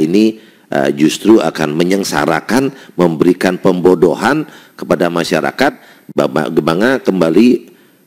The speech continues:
ibah ini bersifat partisipatif oleh pemerintah.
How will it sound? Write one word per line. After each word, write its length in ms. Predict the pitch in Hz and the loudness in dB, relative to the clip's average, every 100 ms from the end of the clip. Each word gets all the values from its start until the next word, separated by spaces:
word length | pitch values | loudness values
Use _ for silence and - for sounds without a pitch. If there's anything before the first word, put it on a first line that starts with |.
| _ | _
ibah 320 | 117 101 104 95 | 2 4 0 0
ini 160 | 92 117 | 2 2
bersifat 480 | 101 - - 110 - - _ _ _ _ - | 2 -2 -2 -2 -4 -12 _ _ _ _ -2
partisipatif 1600 | 92 80 - - 107 98 98 92 - 71 - _ - - - - 67 | -2 -4 -4 0 0 0 -4 -6 -8 -12 -14 _ 0 0 -2 -14 -8
oleh 160 | 69 | -8
pemerintah. 800 | 67 67 57 55 53 - - - | -8 -10 -10 -12 -16 -20 -20 -20